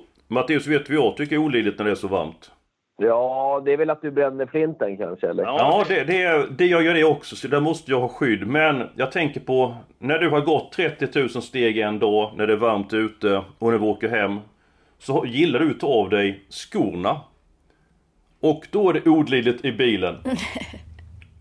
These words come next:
Speaker 1: Oh! Ja, jösses, alltså, säger jag liksom där. Men, eh, nu ska vi snacka
Speaker 3: Gud,
Speaker 1: trav,
Speaker 3: det
Speaker 1: va?
Speaker 3: skulle vara intressant att höra vad ni pratar om i bilen.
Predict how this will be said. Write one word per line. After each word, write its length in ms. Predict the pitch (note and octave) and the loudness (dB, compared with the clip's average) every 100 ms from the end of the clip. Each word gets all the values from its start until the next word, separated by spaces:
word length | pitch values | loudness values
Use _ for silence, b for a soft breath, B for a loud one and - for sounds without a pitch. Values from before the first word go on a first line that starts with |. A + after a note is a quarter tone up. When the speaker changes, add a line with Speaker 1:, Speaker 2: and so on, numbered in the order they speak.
| _ D3 | _ 0
Speaker 1:
Oh! 540 | D3+ E3+ E3+ C#3+ A2 B B B _ _ _ _ _ _ _ _ | 2 4 4 4 0 B B B _ _ _ _ _ _ _ _
Ja, 260 | G2 G#2 G2+ G2+ | -2 -2 -4 -6
jösses, 800 | A#2 G3 - - G3+ F#3 - | -2 0 -2 -4 0 0 0
alltså, 240 | A2+ G2+ - | 0 -2 -4
säger 180 | A#2+ G#2 | -2 0
jag 120 | G2 | 0
liksom 200 | G2+ G2 | -2 -6
där. 160 | G#2+ G2+ B B B B B B | -8 -8 B B B B B B
Men, 220 | D3 G3 | 0 0
eh, 840 | E3 - - C#3 C3 B2 A2+ A2 G#2+ - - | -2 -6 -4 0 0 -2 -4 -8 -10 -14 -4
nu 140 | D3+ | -2
ska 140 | D#3+ F#3+ | 0 0
vi 100 | D#3+ | 0
snacka 220 | E3+ E3 B3 | 0 0 2
Speaker 3:
Gud, 20 | E4 D4 | 4 4
Speaker 1:
trav, 80 | - | 4
Speaker 3:
det 20 | |
Speaker 1:
va? 60 | - | 4
Speaker 3:
skulle 280 | G#4+ D4+ D4 | 4 2 4
vara 140 | D4 | 4
intressant 560 | D4 B3+ C#4 D#4 E4 D#4+ | 2 2 0 2 2 0
att 80 | C#4+ | 0
höra 220 | D4 A#3 | 2 2
vad 160 | A3 | 0
ni 120 | G#3+ G#3 | -2 -6
pratar 600 | - C#4 A#3+ F#3 - D4 | -10 -6 -6 -6 -6 -6
om 160 | F#3+ F3+ | -4 -6
i 80 | |
bilen. 380 | F3+ E3+ - G3 | -8 -10 -10 -14